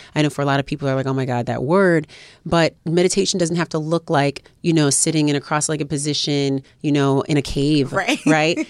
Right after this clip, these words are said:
Speaker 1: You
Speaker 2: Right.
Speaker 1: can be, like,
Speaker 2: Right.
Speaker 1: lying down flat and, re-, you know, and breathing and just focusing on your breathing and letting the things come to the surface and
Speaker 2: Yes.
Speaker 1: feeling into your body and what, what's happening for you in that moment.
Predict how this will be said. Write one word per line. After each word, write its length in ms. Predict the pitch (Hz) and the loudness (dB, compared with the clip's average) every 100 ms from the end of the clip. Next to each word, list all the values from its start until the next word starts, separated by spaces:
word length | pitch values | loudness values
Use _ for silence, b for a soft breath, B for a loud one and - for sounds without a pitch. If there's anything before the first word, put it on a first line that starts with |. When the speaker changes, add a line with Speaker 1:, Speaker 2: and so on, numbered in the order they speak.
| 254 | 0
Speaker 1:
You 100 | 180 | 0
Speaker 2:
Right. 100 | 185 | 2
Speaker 1:
can 200 | 202 190 | 0 0
be, 340 | 190 220 208 | 0 0 2
like, 240 | 175 160 160 | 2 2 2
Speaker 2:
Right. 100 | 185 | 0
Speaker 1:
lying 280 | 160 160 175 | 2 4 4
down 280 | 170 175 175 | 4 2 -2
flat 580 | - 208 214 185 - - | -4 -2 0 -2 -2 -2
and, 300 | 160 156 147 B B - | 0 2 0 B B -2
re-, 180 | 165 - | -2 0
you 140 | 170 170 | 0 0
know, 100 | 131 | 2
and 220 | 160 151 | 0 -2
breathing 560 | 143 156 190 202 175 160 | -4 -2 -2 0 0 -2
and 80 | |
just 280 | 151 151 170 | -2 -6 -4
focusing 440 | 165 160 175 180 175 | -4 -2 -2 0 0
on 140 | 147 | 2
your 140 | 143 139 | 2 0
breathing 480 | 151 175 180 175 | -2 -2 -2 0
and 200 | 151 147 | 0 0
letting 320 | 151 160 165 160 | 0 0 0 0
the 80 | |
things 300 | 143 156 143 | -2 -4 -4
come 180 | - 151 | -4 -4
to 60 | 139 | -4
the 100 | 147 | -6
surface 440 | - 156 151 - | -4 -4 -4 -4
and 100 | 147 | -2
Speaker 2:
Yes. 180 | 143 170 | -4 -2
Speaker 1:
feeling 420 | 185 185 185 175 | 2 4 4 2
into 320 | - 165 - 156 | 0 -2 -2 -4
your 120 | 143 | -4
body 360 | 151 147 151 | -2 -2 -2
and 100 | 143 | -2
what, 180 | 143 - - | -2 -4 -6
what's 200 | 147 - | -8 -6
happening 480 | - 147 156 151 139 | -6 -4 -2 -2 -2
for 120 | 156 | -4
you 120 | 160 | -2
in 60 | 151 | 0
that 180 | 151 160 | -2 0
moment. 340 | 190 190 | 0 0